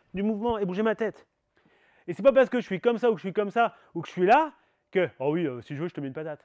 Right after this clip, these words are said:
Bah, à quelle heure ? Ça serait. Ça serait. Il y a de l'entraînement, les garçons. Moi aussi, je m'entraîne. D'accord ? Et je fais ça depuis trente-cinq ans. Enfin, un peu moins. J'ai quar-, quoique non, j'ai quarante, donc imaginez. Donc voilà, tout ça donc pour dire qu'il faut s'entraîner,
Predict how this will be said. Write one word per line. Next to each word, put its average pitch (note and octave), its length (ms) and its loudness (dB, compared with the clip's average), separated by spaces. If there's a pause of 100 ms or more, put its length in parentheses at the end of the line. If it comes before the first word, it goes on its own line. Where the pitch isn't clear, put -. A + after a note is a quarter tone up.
(120)
Bah, - 140 -20
à G#2+ 60 -20
quelle B2+ 200 -18
heure ? C3+ 300 -20 (560)
Ça - 160 -16
serait. E3 420 -10 (1300)
Ça - 140 -20
serait. D3 400 -18 (400)
Il - 40 -20
y - 20 -14
a A#2+ 40 -14
de A#2 40 -14
l'entraînement, D#3+ 380 -12
les D3 80 -12
garçons. C3+ 240 -16
Moi B2 220 -14
aussi, C#3 140 -16
je E3+ 60 -12
m'entraîne. C3+ 340 -14 (640)
D'accord ? D3+ 340 -14 (200)
Et C#3 60 -14
je - 80 -20
fais C3+ 100 -12
ça D#3+ 120 -14
depuis - 140 -20
trente-cinq D#3+ 400 -18
ans. D#3 100 -20 (500)
Enfin, G#2+ 140 -16
un G#2+ 60 -18
peu B2+ 100 -18
moins. A2+ 180 -20 (520)
J'ai - 120 -20
quar-, D3 180 -10
quoique C#3 180 -14
non, C#3+ 120 -14 (300)
j'ai B2 120 -20
quarante, A#2+ 320 -16
donc A2+ 160 -20
imaginez. A2+ 280 -20 (300)
Donc E3 80 -4
voilà, F#3 200 4 (240)
tout A#3+ 120 -2
ça B3 180 6
donc G#3+ 200 0
pour G3 220 -2
dire G#3 180 0
qu'il F3+ 120 -10
faut E3 200 -6 (880)
s'entraîner, D#3+ 520 -4